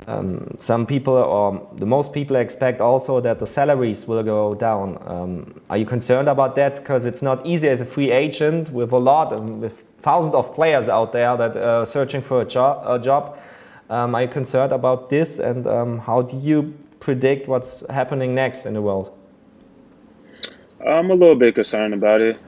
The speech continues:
Speaker 2: uh, but, um, at the same time, you have to stay ready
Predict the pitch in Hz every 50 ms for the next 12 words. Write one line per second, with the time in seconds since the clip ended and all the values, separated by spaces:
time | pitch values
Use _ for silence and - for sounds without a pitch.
0 | - - - 110 107 104 101 101 104 104 98 92 95 110 107 104 98 - - -
1 | - - 104 98 95 95 95 95 - - 117 104 117 - - 113 113 110 98 -
2 | 117 113 113 107 110 107 110 107 107 - - 107 104 101 - - - - - -
3 | - - - - - - - - 113 110 110 107 107 107 107 113 110 101